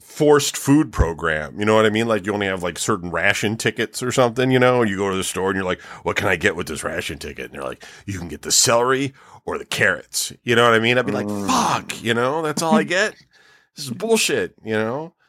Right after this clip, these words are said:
Speaker 1: "What about that? There's donuts over there." "Do you got the blue, do you got the blue ration coupon?" "No. No donut for you." You know what I
Speaker 2: You
Speaker 1: mean?
Speaker 2: get nothing.
Speaker 1: So, like, I, then I would lose weight like everybody else, you know? But, um,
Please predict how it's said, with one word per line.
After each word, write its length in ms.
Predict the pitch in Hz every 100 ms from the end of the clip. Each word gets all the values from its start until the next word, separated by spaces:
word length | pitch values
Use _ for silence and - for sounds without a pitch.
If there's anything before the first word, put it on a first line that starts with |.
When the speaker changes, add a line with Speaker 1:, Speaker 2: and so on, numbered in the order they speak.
| _ _
Speaker 1:
"What 100 | 180
about 220 | 202 202 220
that? 260 | 233 165
There's 180 | 165 156
donuts 460 | 135 208 233 190 151
over 180 | 127
there." 160 | 110 92
"Do 140 | 76
you 80 | 95
got 160 | 90 87
the 80 | 85
blue, 360 | 80 95 95
do 120 | 87
you 40 | 101
got 120 | 92
the 80 | 92
blue 200 | 95 107
ration 380 | 113 123 - 135
coupon?" 520 | 147 139 165 180 185
"No. 500 | - 95 87 101 151 _ _ -
No 280 | 69 80 90
donut 360 | 101 104 117
for 100 | -
you." 420 | 143 151 143 135 135 _ -
You 100 | 113
know 80 |
what 80 | 113
I 40 | 117
Speaker 2:
You 60 |
Speaker 1:
mean? 80 | -
Speaker 2:
get 100 | -
nothing. 300 | 78 - - _ - _ _
Speaker 1:
So, 520 | - 135 117 113 107 - _ _ _ 123
like, 160 | 139
I, 160 | 156 143
then 320 | 117 113 214
I 80 | 156
would 140 | 87 85
lose 180 | 90 80
weight 180 | 92 101
like 140 | 110
everybody 320 | 123 117 113
else, 180 | - -
you 80 | 107
know? 200 | 78 78
But, 340 | 101 107 98
um, 460 | 110 107 101 101